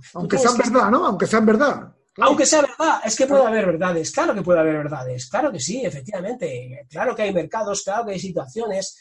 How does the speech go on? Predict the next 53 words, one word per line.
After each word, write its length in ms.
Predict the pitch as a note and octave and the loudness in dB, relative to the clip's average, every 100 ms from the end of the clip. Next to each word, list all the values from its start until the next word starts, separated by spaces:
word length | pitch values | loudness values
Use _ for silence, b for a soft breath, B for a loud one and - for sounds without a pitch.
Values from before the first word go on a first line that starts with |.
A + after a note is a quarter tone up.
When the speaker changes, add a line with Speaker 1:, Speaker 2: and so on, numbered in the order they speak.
| b | b
Speaker 2:
Claro. 140 | E3+ | -6
Speaker 1:
pero 160 | E3 F3 | 0 2
no 140 | A#3+ | 2
te 80 | B3 | 0
aporta, 500 | F#3 A#3 B3+ - - - | -2 0 -2 -2 -6 0
bueno, 280 | C4 A3+ A3 | 2 2 0
está 180 | C4+ | -2
bien, 200 | C4+ C4 | 4 4
lo 100 | G3+ | 4
puedes 220 | F#3 C4 - | 2 0 0
comentar, 520 | A#3 E3+ E3+ G#3 G3 - | -6 -6 -2 -4 -4 -8
bueno, 400 | G#3 E3 G#3 - | -8 -6 -8 -10
muy 160 | G3+ F3 | -6 -2
bien, 200 | D#3 G3+ | -2 -4
te 100 | E3 | -6
lo 80 | D#3+ | -8
puedes 240 | A3 G#3+ | -4 -4
decir, 340 | F#3 G3+ G#3 G3 | -4 -4 -6 -2
pero 160 | E3+ E3 | -4 -2
rápido, 500 | G3 F#3+ D3 C3+ - _ _ - | -4 -6 -12 -18 -20 _ _ -6
ve 140 | G#3+ | -4
rápido, 460 | F3+ D3+ C#3+ C3+ - | -2 -6 -12 -20 -10
después 320 | E3+ - A3 | -8 -6 -6
ve 80 | A#3 | -2
a 60 | |
lo 160 | G3+ F3+ | 0 0
práctico, 560 | G3 F3+ D3+ - B2+ - _ _ | -2 -6 -10 -16 -18 -20 _ _
a 80 | E3+ | -2
lo 120 | F3 | -2
que 160 | F3+ E3 | -2 -6
sí 280 | - B3+ | -4 -4
que 100 | C4 | -2
te 140 | - F3 | -2 0
va 180 | F#3+ G3+ | 0 -2
a 40 | |
aportar, 520 | G3 - G#3 - F3+ - b | -2 -6 -8 -6 -8 -8 b
y 100 | E3 | -6
desde 300 | E3+ F3 E3+ | -4 -4 -4
luego 260 | F3+ C4+ D4+ | -4 -2 -2
no 120 | A3+ | -2
va 80 | F3+ | -4
a 20 | |
ser 180 | F3+ E3 | -4 -6
culpar 400 | - D3+ F#3 D#3+ | -6 -8 -4 -4
a 60 | D#3+ | -6
un 100 | D#3+ | -8
tercero, 400 | D3+ C3+ C3+ D3+ | -14 -18 -16 -12
va 80 | |
a 40 | G3+ | -6
ser 180 | B3 B3 | -6 -6
culparte 460 | G3 - G3 - | -12 -8 -8 -8
a 80 | D#3+ | -12
ti. 200 | - B2 | -12 -18